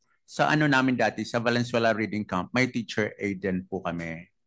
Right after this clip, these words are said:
And the teacher is the one teaching. Pero po kung, ah, titingnan po natin na, ano, na mababurden naman po ang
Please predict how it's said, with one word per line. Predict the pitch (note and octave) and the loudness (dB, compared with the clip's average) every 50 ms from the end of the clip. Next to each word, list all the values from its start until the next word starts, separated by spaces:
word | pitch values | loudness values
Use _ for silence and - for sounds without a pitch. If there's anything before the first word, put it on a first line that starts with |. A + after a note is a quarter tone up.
| _ _ _ _ _ _ _ _ _ _ - | _ _ _ _ _ _ _ _ _ _ 2
And | A2 A2 G#2+ G#2+ G#2+ | 4 4 6 4 2
the | G2 A2 G2+ | 2 0 0
teacher | - A#2 A2 - - - G#2+ | 0 -2 -2 -2 0 0 0
is | - - - - - | 0 -2 -6 -4 0
the | G#2+ | 0
one | G2+ G2 G2 F#2+ F#2+ F#2+ G2 | 2 2 2 2 0 -2 -4
teaching. | F#2 E2 - - - F#2 F#2 F#2+ F#2+ F#2+ F#2 F#2 G2+ A2 A2+ _ _ _ _ _ _ _ _ _ _ _ _ _ _ _ _ - | -8 -8 -8 -10 -6 -4 -2 -2 0 -2 -2 -2 -4 -8 -12 _ _ _ _ _ _ _ _ _ _ _ _ _ _ _ _ 2
Pero | D3 D3+ D#3 | 4 4 6
po | D3+ E3 D#3 | 4 4 2
kung, | - D#3+ D#3 D#3 D3+ D3 | 4 4 4 6 6 6
ah, | C#3+ C#3 C#3 C#3 C#3 | 6 6 6 4 4
titingnan | C3 - - D3 B2+ - C#3+ C#3+ C#3 C3+ B2+ | 0 -2 -4 -6 -4 -2 0 0 0 0 0
po | - C3+ B2+ B2 | 0 0 0 2
natin | A#2+ A#2+ A#2 B2 A2+ A2+ | 0 0 0 0 0 0
na, | A2 G#2+ G#2 G#2 G#2 F#2 | 0 0 0 -2 -4 -4
ano, | F#2 G2+ F#2+ F#2+ F#2 F#2 F#2 | -6 -4 -4 -2 -2 -2 -2
na | F#2 F#2+ G2 G2 G2+ | -2 0 0 0 2
mababurden | G#2 G#2+ G2+ G2 G#2+ G2 G#2 A#2 A#2 A2+ A2+ G#2+ A2+ A2 | 0 0 0 0 -4 -2 2 2 4 4 4 2 2 2
naman | A2 G#2+ G#2+ G#2+ G#2+ | 2 2 0 0 -2
po | - - G#2+ G#2 G#2 | -2 -2 -2 -2 -2
ang | G#2+ | -2